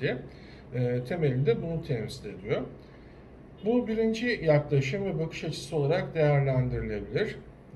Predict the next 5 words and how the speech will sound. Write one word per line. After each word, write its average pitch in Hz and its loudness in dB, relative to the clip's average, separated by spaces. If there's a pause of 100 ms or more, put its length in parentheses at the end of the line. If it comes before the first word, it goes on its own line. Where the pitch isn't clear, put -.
Aynı 190 0
zamanda, 180 -2 (520)
e, 151 6
farklı, 175 0
e, 143 2